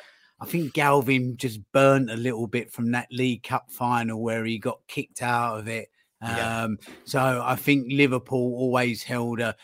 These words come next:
Speaker 1: special place in his affections uh, to be, as you say,
Speaker 2: Yeah.
Speaker 1: diplomatic. And, uh, whenever he come up them aga-, uh, again, up against them again, he always, always put in a, a real shift. And, uh, no, we,
Speaker 2: Yeah.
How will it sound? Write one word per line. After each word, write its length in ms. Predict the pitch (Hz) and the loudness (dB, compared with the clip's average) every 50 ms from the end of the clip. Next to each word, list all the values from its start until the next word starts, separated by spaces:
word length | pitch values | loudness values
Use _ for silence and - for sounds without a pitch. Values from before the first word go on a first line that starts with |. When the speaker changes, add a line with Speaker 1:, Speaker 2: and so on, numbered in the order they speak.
| - _ _ | -20 _ _
Speaker 1:
special 520 | - - - - 151 127 - - 139 123 | -12 -6 -2 0 0 0 0 0 -2 -2
place 460 | 107 - - 131 131 131 117 - - - | -2 -2 0 2 2 2 0 -2 -4 -2
in 120 | 120 123 | 0 0
his 180 | 127 123 117 127 | 0 0 -2 -4
affections 920 | 117 - - 143 139 - - - - 139 120 117 117 117 113 107 - - _ _ _ - | -6 -2 0 0 0 2 0 -4 -4 -4 -4 -4 -4 -6 -6 -8 -10 -12 _ _ _ -8
uh, 220 | 120 123 120 117 113 | -4 -4 -2 -2 -4
to 140 | - - 123 | -4 -4 -2
be, 300 | 113 127 127 123 120 104 127 | 0 2 2 0 -2 -4 -4
as 160 | 131 113 104 | -6 -4 -4
you 80 | 120 113 | -6 -4
say, 160 | - 127 123 | -2 0 0
Speaker 2:
Yeah. 140 | 123 95 98 | 0 2 2
Speaker 1:
diplomatic. 840 | 143 - - 131 135 131 139 139 123 117 - 143 131 127 120 - | 2 2 2 0 2 4 6 4 4 4 2 0 0 0 0 0
And, 340 | 131 127 127 123 123 117 101 127 | 0 0 2 2 0 0 0 2
uh, 240 | 123 123 120 117 - - - - _ - | 2 4 2 2 0 -6 -16 -20 _ -6
whenever 380 | 113 131 135 139 131 104 131 135 | -2 2 2 2 2 2 0 0
he 80 | 123 | 0
come 280 | - - 120 123 123 123 | 0 -2 -2 0 2 2
up 160 | 120 - - | 0 0 -2
them 240 | 123 123 120 113 113 | -6 -4 -4 -2 -2
aga-, 380 | 110 107 - 127 117 - - 123 | -4 -4 -4 -4 -4 -4 -4 -6
uh, 140 | 120 113 - - - | -8 -8 -8 -10 -12
again, 560 | 113 113 113 104 - 127 120 110 107 104 104 | -12 -12 -12 -6 -4 -2 -2 0 -2 -4 -6
up 280 | 95 92 113 113 - - | -8 -8 -10 -10 -10 -10
against 340 | 110 98 123 117 104 - - | -6 -4 -4 -4 -6 -6 -8
them 100 | 120 110 | -6 -6
again, 420 | 110 101 - 123 113 104 95 92 - _ - - - _ | -6 -4 -4 -4 -4 -4 -4 -8 -12 _ -20 -20 -20 _
he 340 | _ - 123 123 120 120 - - | _ -4 -2 -2 -2 -4 -4 -4
always, 680 | 131 135 135 123 117 110 107 107 104 104 95 - - - - | -2 0 0 0 0 0 -2 -2 -2 -4 -8 -10 -12 -14 -12
always 460 | 123 120 117 107 107 104 104 101 95 | -10 -8 -6 -6 -6 -6 -6 -8 -10
put 260 | - - - 123 107 107 | -12 -12 -10 -10 -8 -6
in 160 | 110 104 107 | -6 -6 -6
a, 300 | 104 101 104 - - 110 | -6 -8 -10 -10 -10 -10
a 20 | 104 | -10
real 360 | 101 110 113 113 110 104 98 | -6 -4 -2 0 0 0 -2
shift. 480 | - - - - 104 92 - - _ - | -4 -4 -4 -4 -4 -6 -8 -10 _ -4
And, 340 | 110 107 104 104 101 92 113 | -4 -2 -2 -2 -4 -2 -2
uh, 220 | 104 101 101 95 - | -4 -4 -4 -6 -4
no, 240 | 113 113 113 110 110 | -4 -2 -2 0 0
we, 140 | 117 123 120 | 0 0 -2
Speaker 2:
Yeah. 80 | 104 | -2